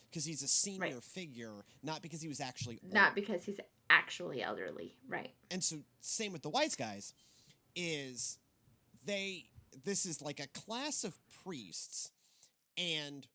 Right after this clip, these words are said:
Speaker 1: we have no idea how old they are. We just imagine old because that's all the art. And so, and, and maybe they're
Speaker 2: Right.
Speaker 1: old guy.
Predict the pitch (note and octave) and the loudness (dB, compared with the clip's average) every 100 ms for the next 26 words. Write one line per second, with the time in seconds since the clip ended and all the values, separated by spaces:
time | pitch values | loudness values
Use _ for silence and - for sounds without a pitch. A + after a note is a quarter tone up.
0 | _ - G#3 F3 F3 E3+ D#3+ E3+ B2 C3+ | _ -4 0 0 2 0 2 0 0 -2
1 | A3 A#2+ A2 G#2+ G#2+ C#3 D3+ D#3 C3+ - | -2 -4 -8 -8 -4 -2 -2 0 -2 -2
2 | C#3+ D3 C#3 B2+ C3+ A#2+ B2 - C#3 A#2+ | -4 -2 -2 -4 -6 -6 -8 -4 -4 -4
3 | A2 - B2+ C3 C3 A#2 B2 G#2 G#2 A#2 | -8 -10 -8 -6 -6 -6 -6 -8 -6 -4
4 | G#2 - A#2+ B2+ A2+ - - D#3+ G3+ G#3 | -4 -6 -4 -2 -4 -8 -20 -8 -4 -2
5 | G#3 A3 G#3+ F#3 D#3+ - D#3 D#3+ D3 C#3 | 0 -2 -2 -4 -2 -2 -2 -2 -2 -4